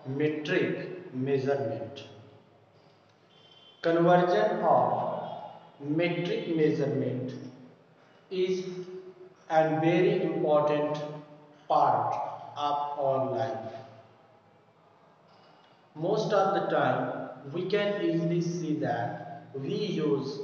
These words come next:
various types of unit in order to measure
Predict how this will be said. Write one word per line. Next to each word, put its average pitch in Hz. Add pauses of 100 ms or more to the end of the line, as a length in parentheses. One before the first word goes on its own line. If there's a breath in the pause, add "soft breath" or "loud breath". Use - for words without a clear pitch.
(180)
various 170 (640)
types 151
of 147
unit 147 (920)
in 160
order 170 (120)
to 175 (180)
measure 127